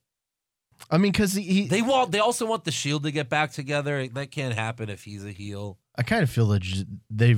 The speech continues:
Speaker 1: they're just gonna cock tease that forever. <laughs>
Speaker 2: Yeah.
Speaker 1: Even if he is, turns
Speaker 2: Well,
Speaker 1: heel or something like that.
Speaker 2: the Shield doesn't have to get, like, completely back together where they're all dressed as, you know, with the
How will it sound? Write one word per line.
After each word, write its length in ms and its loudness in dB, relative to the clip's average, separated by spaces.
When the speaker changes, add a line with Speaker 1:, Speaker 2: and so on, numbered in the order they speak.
Speaker 1:
they're 160 4
just 240 0
gonna 120 0
cock 300 -4
tease 240 0
that 160 0
forever. 560 0
<laughs> 0 -
Speaker 2:
Yeah. 360 0
Speaker 1:
Even 240 6
if 100 4
he 160 6
is, 240 6
turns 340 4
Speaker 2:
Well, 200 4
Speaker 1:
heel 180 6
or 80 8
something 320 4
like 200 2
that. 180 4
Speaker 2:
the 80 2
Shield 280 2
doesn't 220 0
have 220 -2
to 80 -8
get, 180 -4
like, 240 -2
completely 480 -4
back 280 0
together 340 -2
where 160 -2
they're 160 -2
all 180 0
dressed 420 -2
as, 440 -6
you 100 -2
know, 280 -2
with 260 -2
the 80 -4